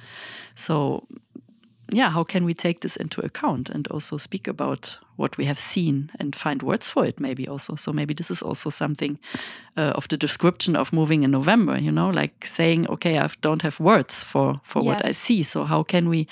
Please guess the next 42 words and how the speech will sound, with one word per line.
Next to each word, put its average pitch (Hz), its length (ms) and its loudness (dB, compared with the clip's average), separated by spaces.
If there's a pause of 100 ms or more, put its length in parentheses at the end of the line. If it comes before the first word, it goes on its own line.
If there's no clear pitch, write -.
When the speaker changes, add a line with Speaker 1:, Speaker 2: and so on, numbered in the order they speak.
(260)
Speaker 1:
try 165 200 4
to 160 100 -4
find, 170 460 2 (120)
uh, 135 280 -2 (280)
a - 60 0
way 160 360 4
also, - 380 0 (140)
uh, - 140 -2
in 147 160 -2
the 143 80 2
lobbies 165 400 0
maybe 69 240 -4
to, - 260 -6 (460)
to - 80 -4
find 226 240 2
the - 100 0
words? - 400 -4 (400)
Speaker 2:
Yeah. 285 220 2 (280)
Speaker 1:
What 170 160 0
we 151 140 4
also 165 200 2
try 160 280 2 (100)
in - 100 0
the 143 80 0
soup 170 220 -2
talks, - 380 -6
in - 100 -8
the 156 60 -8
soup - 380 -4
talks. - 400 -6 (800)
Speaker 2:
Soup 285 340 6
talk. 190 240 4 (100)
Speaker 1:
In 294 60 2
the 302 220 0
soup - 180 -4
talks. - 380 -6 (260)
Speaker 2:
<laughs> 208 440 4 (380)
Lovely. 208 640 2 (600)
And 233 140 8
I 254 140 8
think 277 220 4
it's, - 280 2